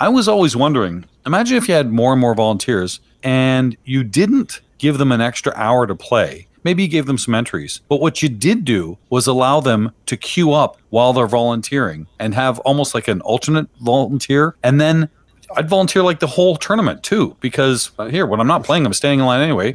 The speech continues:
Give me the pad, I'll put it in. As long as you cannot enter your own score, then that's easy to do with the software 'cause you log in and you can't even put in your name.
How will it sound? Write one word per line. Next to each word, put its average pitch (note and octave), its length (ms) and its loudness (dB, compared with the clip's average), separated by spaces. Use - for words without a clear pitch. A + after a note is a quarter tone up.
Give D3 80 -6
me E3+ 60 0
the D#3+ 100 0
pad, F3 280 0
I'll - 80 0
put B2 160 -2
it C3+ 100 0
in. C#3+ 220 2
As B2 160 0
long G3 240 4
as F3 100 0
you B2 200 4
cannot B2 360 2
enter G#2+ 320 -2
your G2 220 -6
own A#2 220 0
score, D2 460 -2
then C3+ 140 0
that's D#3 240 0
easy C3 180 0
to G2+ 40 -6
do B2+ 100 2
with A2 120 -2
the F2+ 60 -6
software B2+ 380 -2
'cause F#2 200 -8
you G2 100 -4
log A2+ 300 2
in F#2 260 -2
and F#2+ 80 -2
you A#2 60 0
can't A2+ 180 0
even F2+ 160 0
put B2 200 -4
in A2 100 0
your E2 80 -2
name. D2 240 -10